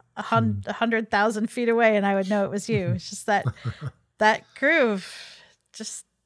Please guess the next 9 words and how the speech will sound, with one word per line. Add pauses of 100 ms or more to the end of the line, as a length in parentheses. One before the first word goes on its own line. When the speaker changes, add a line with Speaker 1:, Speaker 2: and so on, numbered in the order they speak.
(480)
Speaker 1:
always, (1080)
um,
which
is
just
a
really
great
underpinning.